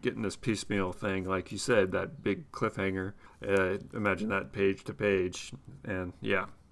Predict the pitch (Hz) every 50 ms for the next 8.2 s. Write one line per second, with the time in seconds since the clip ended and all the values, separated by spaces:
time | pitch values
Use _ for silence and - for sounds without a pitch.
0 | - - - 110 107 - 131 - - 110 98 98 95 - - 110 92 92 90 -
1 | 104 98 90 87 98 95 - - - - - - - - - - - - - -
2 | 107 104 98 98 98 - - - - - - - 120 131 131 131 139 127 123 127
3 | - 143 - - 131 135 131 131 - - - 123 117 123 135 143 143 123 117 110
4 | 107 107 107 113 117 120 120 113 104 107 - - - 120 120 113 107 - 131 117
5 | 110 113 - - 110 107 110 107 - - - - - - - - - 117 - -
6 | - - 110 104 101 - 110 104 104 104 104 101 - - - - - - 101 101
7 | 98 98 95 95 104 - - - - - 131 104 - - 104 98 98 101 104 95
8 | 113 90 90